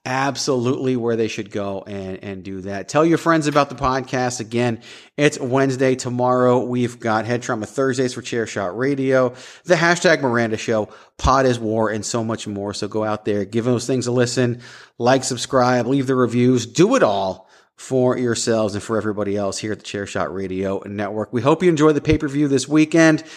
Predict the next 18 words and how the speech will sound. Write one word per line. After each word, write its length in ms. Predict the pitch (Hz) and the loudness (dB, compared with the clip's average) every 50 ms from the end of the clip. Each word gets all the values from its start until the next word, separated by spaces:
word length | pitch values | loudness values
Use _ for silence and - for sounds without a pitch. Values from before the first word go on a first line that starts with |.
| - - - - | -20 -20 -16 -10
the 100 | - 131 | -6 -4
pay-per-views 640 | 131 147 135 139 131 113 107 123 156 214 240 226 - | -2 -2 -2 -2 -4 -6 -2 0 0 0 0 -2 -4
this 200 | 123 107 - - | -4 -6 -6 -6
weekend, 400 | 101 95 92 - 92 117 156 170 | -8 -10 -8 -8 -10 -8 -8 -10
as 180 | - 92 87 | -10 -12 -12
we 120 | 98 98 101 | -12 -12 -12
will 100 | 101 101 | -10 -10
be 140 | 92 98 92 | -10 -12 -12
previewing 720 | - - 110 107 104 95 101 101 98 98 98 98 98 92 _ _ - - - _ _ _ | -12 -10 -10 -8 -8 -8 -8 -8 -6 -6 -6 -6 -8 -10 _ _ -20 -20 -20 _ _ _
Slammiversary 1000 | - - 147 147 143 139 131 117 131 156 214 240 233 - 208 151 131 123 127 131 | -6 -2 0 2 2 2 2 2 2 4 4 4 2 0 0 0 2 2 2 2
here 240 | 113 127 123 117 | 0 0 0 0
coming 300 | 110 - 135 113 110 107 | 0 0 0 0 0 -2
up 120 | 107 101 - | -6 -8 -8
on 120 | 110 104 | -8 -8
the 60 | 95 | -8
hashtag 420 | 101 104 98 95 - - 101 95 95 | -6 -8 -8 -8 -8 -8 -8 -8 -8
Miranda 400 | 92 90 90 92 92 90 85 87 | -10 -10 -8 -8 -8 -8 -8 -12
Show. 400 | - - - 85 82 85 85 | -12 -12 -10 -10 -10 -10 -12